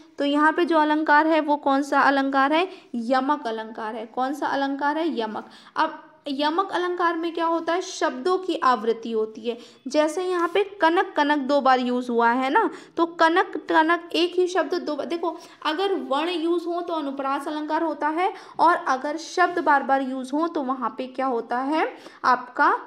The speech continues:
यमक अलंकार होता है। नेक्स्ट है नवल सुंदर श्याम शरीर में कौन सा अलंकार यूज़ है? तो यहाँ पे उल्लेख हो रहा है। क्या हो रहा है? यहाँ पे उल्लेख हो रहा है, तो ये आपका उल्लेख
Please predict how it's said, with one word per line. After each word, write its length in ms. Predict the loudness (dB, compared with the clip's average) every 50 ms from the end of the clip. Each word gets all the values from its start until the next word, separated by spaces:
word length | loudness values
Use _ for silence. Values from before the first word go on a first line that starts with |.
| -10
यमक 440 | -6 0 2 2 2 2 0 -2 0 0
अलंकार 440 | 0 0 0 -4 -4 -4 -4 -2 -2
होता 260 | -4 -6 -6 -6 -8
है। 220 | -8 -6 -8 -10 -12 -16 -20 -16 _ -2
नेक्स्ट 400 | 0 2 2 0 -2 -4 -2 -2
है 140 | 0 0
नवल 380 | 0 2 2 2 4 4 2 2
सुंदर 380 | 2 0 -2 -2 2 2 2 2
श्याम 360 | 2 0 2 2 2 2 0
शरीर 360 | 0 0 0 0 0 -2 -2
में 160 | -2 -4 -4
कौन 260 | -2 -2 -2 -2 -2
सा 140 | -2 -2 -2
अलंकार 540 | -2 0 -2 -2 -2 -2 0 0 -2 -2 -2
यूज़ 260 | -6 -8 -8 -8 -8
है? 100 | -8 -8 -10 -14 -20 _ _ _
तो 60 | 0
यहाँ 260 | 2 2 2 2 2
पे 120 | 0 0 -2
उल्लेख 680 | -2 0 0 2 2 2 2 2 0 0 -2 -2 -2 -2
हो 80 | -2
रहा 140 | 0 0 -2
है। 120 | -2 -2
क्या 180 | -2 0 2 4
हो 140 | 4 4 4
रहा 120 | 4 2
है? 80 | 2 2
यहाँ 160 | 4 2 2
पे 120 | 2 0
उल्लेख 600 | -2 -2 -2 -2 -2 2 4 4 4 4 4 0 -4
हो 80 | -4 -4
रहा 160 | -4 -4 -8
है, 180 | -8 -10 -12 -14 -16 -20 -20 -20 _ _
तो 100 | -2 0
ये 160 | 0 2 4 4
आपका 300 | 4 4 4 4 2 2
उल्लेख 640 | 4 2 0 0 4 6 6 6 4 2 -4 -8